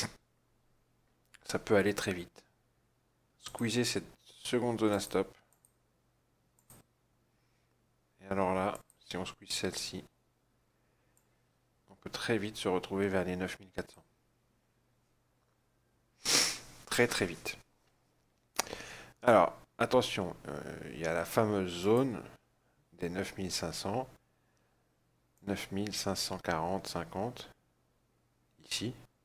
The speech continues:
qui sera pas évidente à passer. Mais justement, justement, c'est en squeezant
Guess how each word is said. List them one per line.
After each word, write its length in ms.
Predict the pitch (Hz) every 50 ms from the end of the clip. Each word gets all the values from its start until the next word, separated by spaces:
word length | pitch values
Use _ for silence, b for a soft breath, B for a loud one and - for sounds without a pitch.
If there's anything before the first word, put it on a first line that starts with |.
| _ _ _ _ _ _ _ _ _ _ _ _ _ _ _ _ _ _ _ _ _ _ _ _ _ _ _ _ _ _ _ _ _ _ _ _ _ _ _ _ _ _ _ _ _ -
qui 80 | - 95
sera 180 | - - 90
pas 160 | - - 120 117
évidente 340 | 95 104 101 113 117 -
à 60 | - 98
passer. 340 | - 98 - - - - - _ _ -
Mais 100 | 92 92
justement, 480 | - 110 - - - 139 117 92 - - - - _ _ _ _ _ _ _ _ _ _ _ _ _ _ -
justement, 400 | - 107 104 - 117 104 85 - - _ _ _ _ _ _ _ _ _ _ _ _ _ _ _ _ _ _ _ _ _ _ _ _ _ _ - - - b b b b b b b b b b b b b b b b _
c'est 260 | - - - 110 - 107
en 60 | 98
squeezant 560 | - - - - 139 139 120 135 131 120 -